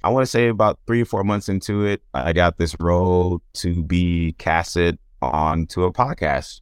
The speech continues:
show. And I thought it was really interesting and kinda, like, more so just a tale of the turn of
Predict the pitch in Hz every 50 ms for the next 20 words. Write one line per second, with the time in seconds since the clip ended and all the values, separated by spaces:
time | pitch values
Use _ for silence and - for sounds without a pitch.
0 | _ - - - - 73 67 67 65 67 73 82 82 - 69 67 69 76 76 78
1 | 76 73 - - 50 - 71 78 82 85 85 87 87 85 - _ _ _ - -
2 | _ _ _ - 107 101 113 101 - - 98 90 85 85 - - 120 135 131 104
3 | 90 85 85 85 82 80 - _ - 95 104 110 117 113 - - 101 92 92 87
4 | 76 95 - - 90 85 - - 98 95 92 90 90 87 87 87 - - - 87
5 | 90 90 87 90 85 - - 95 90 90 87 90 87 85 82